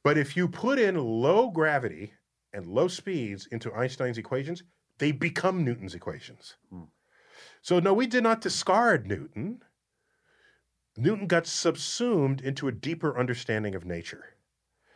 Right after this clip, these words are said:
Speaker 1: That's the progress of science. And so, so we stop calling things laws,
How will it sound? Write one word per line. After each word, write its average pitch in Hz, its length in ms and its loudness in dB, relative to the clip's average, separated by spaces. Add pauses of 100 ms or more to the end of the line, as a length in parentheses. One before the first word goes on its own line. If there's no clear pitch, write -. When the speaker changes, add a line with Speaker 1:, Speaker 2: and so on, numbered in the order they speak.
(260)
Speaker 1:
That's 151 380 2
the 135 80 -4
progress 110 480 -2
of 85 80 -12
science. - 540 -8
And 135 120 -4
so, 135 380 0 (300)
so 170 120 0
we 160 80 2
stop 190 320 2
calling 180 260 2
things 135 220 -2
laws, 131 540 0